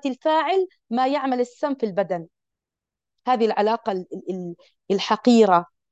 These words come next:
القبيحة، تقتل الإيمان، تقتل الأخلاق، تقتل الحياء، تقتل المشاعر. نسأل الله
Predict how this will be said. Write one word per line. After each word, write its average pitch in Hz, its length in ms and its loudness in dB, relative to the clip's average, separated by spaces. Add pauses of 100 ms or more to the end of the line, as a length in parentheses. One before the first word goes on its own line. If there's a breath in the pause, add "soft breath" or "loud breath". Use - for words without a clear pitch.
القبيحة، 208 800 0 (640)
تقتل 302 460 0
الإيمان، 202 640 -2 (280)
تقتل 269 360 -2
الأخلاق، 196 720 0 (420 loud breath)
تقتل 269 360 2
الحياء، 208 640 2 (100)
تقتل 294 280 0
المشاعر. 214 640 0
نسأل 254 200 -2
الله 233 160 2